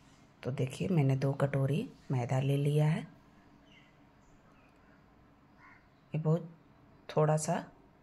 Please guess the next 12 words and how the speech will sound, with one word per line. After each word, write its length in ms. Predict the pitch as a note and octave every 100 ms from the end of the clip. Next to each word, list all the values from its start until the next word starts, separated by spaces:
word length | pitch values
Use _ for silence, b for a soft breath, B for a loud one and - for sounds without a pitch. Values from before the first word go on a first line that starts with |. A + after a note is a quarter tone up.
| - b b b -
बच 200 | C3+ C#3+
गया 200 | D3+ D#3
था 140 | G3
तो 140 | -
उसे 180 | D#3+ D3+
अभी 160 | C#3 C#3+
मैंने 280 | D3 C#3 C#3
डाल 220 | C#3 C3
दिया। 180 | C#3 E3
लगभग 380 | D#3 C#3 C#3 C#3+
दो 140 | D3
कटोरी 560 | D3+ C#3+ - C#3 D3+ -